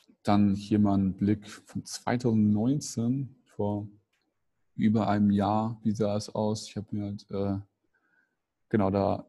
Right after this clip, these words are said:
da hatte ich schon auch einen weiteren Vertriebler, deswegen habe ich die Sales Calls am Nachmittag alle gemacht. Aber wie ihr seht, sind sie,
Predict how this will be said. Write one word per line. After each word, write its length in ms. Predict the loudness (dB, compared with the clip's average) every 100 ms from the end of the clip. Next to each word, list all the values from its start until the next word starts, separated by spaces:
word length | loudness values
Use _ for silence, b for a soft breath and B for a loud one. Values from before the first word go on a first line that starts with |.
| _
da 140 | -6
hatte 140 | -6 -8
ich 120 | -10
schon 360 | -4 0 0 0
auch 220 | -4 -6
einen 560 | -6 -4 -2 -2 -4 -2
weiteren 320 | -2 -2 -2
Vertriebler, 440 | -2 -6 -8 -6 -4
deswegen 320 | -6 -6 -6
habe 120 | -6
ich 60 | -8
die 80 | -12
Sales 340 | -8 -10 -10
Calls 220 | -14 -12
am 100 | -8
Nachmittag 460 | -6 -4 -6 -6 -12 -8
alle 100 | -2
gemacht. 400 | 0 0 -2 -6
Aber 300 | -4 -4 -6
wie 60 | -6
ihr 80 | 0
seht, 300 | 0 0 _ _ b b b b b _ -6
sind 240 | 2 2
sie, 400 | 2 -2 -2